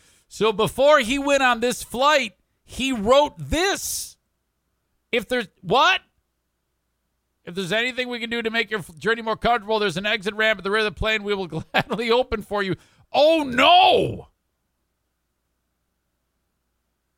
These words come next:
Ugh. So he kinda, like, called his shot there. And that was, uh,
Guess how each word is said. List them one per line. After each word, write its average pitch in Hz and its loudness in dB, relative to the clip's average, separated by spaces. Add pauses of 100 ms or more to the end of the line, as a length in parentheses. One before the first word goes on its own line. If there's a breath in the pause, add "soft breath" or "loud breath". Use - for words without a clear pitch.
(1500)
Ugh. 156 -2 (2000 loud breath)
So 214 -2
he 175 -4
kinda, 262 0
like, 196 -2
called 226 0
his 156 -4
shot 330 -2
there. 87 -14 (1700)
And 147 -10
that 202 0
was, 190 -2
uh, 151 2